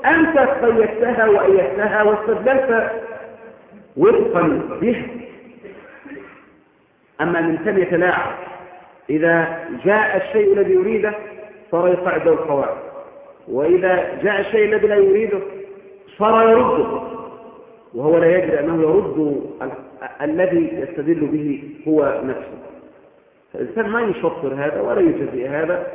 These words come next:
بل يكون منصفا و-، وينزل المسألة على القواعد الصحيحة عند أهل العلم، سواء وفقت ما عنده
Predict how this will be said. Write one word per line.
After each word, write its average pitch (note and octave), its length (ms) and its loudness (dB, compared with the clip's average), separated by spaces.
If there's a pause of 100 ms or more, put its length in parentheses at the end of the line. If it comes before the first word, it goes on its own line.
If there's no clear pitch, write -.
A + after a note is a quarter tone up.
(200)
بل E3+ 160 4
يكون F3 280 4
منصفا G3 560 0 (800)
و-، D#3+ 120 0 (300)
وينزل F#3+ 720 4 (260)
المسألة E3+ 720 0 (260)
على F3 340 0
القواعد D#3 540 0 (120)
الصحيحة D3 440 -6
عند C#3+ 140 -4
أهل D3+ 140 -2
العلم، C#3+ 320 -2 (300)
سواء C4 480 4
وفقت A3 440 -2
ما F#3+ 100 -2
عنده F3+ 320 0